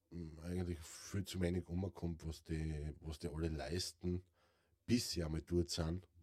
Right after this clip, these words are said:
Wenn sie dann, äh, weil abgebildet, speziell bei uns Österreich ist dafür prädestiniert, oder? Äh, die übertragen eh nur das, wenn's gut rennt.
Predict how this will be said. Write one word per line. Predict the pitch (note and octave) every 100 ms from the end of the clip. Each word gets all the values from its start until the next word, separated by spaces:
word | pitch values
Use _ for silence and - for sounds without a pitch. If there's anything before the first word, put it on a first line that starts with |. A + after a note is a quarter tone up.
| - - _ -
Wenn | F2
sie | E2+
dann, | F2+ F2 E2+ E2+ E2 E2
äh, | E2 D#2+ D2
weil | E2 D#2 _ - _ - - _
abgebildet, | F#2 E2+ - G#2+ F2 F#2+ -
speziell | - F2+ F#2+
bei | E2+ F#2+
uns | F2+ -
Österreich | F2 E2+ F2 F2 F2
ist | F2 -
dafür | F2 F2+ E2
prädestiniert, | - F2 E2+ - F2 F2+ F2
oder? | E2 F2 - - - - - _ _
Äh, | E2+ E2+ E2+ E2+ F2 E2+ -
die | E2+ E2+ D#2+
übertragen | - F2+ - F2 F2+
eh | F2
nur | G#2 F2+
das, | E2+ E2 -
wenn's | F2+ -
gut | F2 E2+ E2
rennt. | F2 G#2